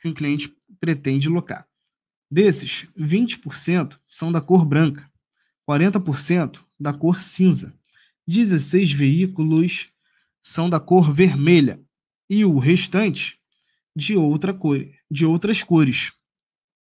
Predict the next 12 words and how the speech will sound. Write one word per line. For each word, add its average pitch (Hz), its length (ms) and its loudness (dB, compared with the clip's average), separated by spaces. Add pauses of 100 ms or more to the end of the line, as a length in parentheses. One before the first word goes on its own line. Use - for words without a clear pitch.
(420)
O 143 60 -12
cliente 170 360 2
não 220 220 2
gosta, 170 540 -2 (120)
ele 156 200 -2
não 143 420 0
gosta 143 540 -4 (720)
da 185 80 -8
cor 185 160 0
vermelha 165 560 4 (720)
e 240 100 -4
ficaria 175 880 4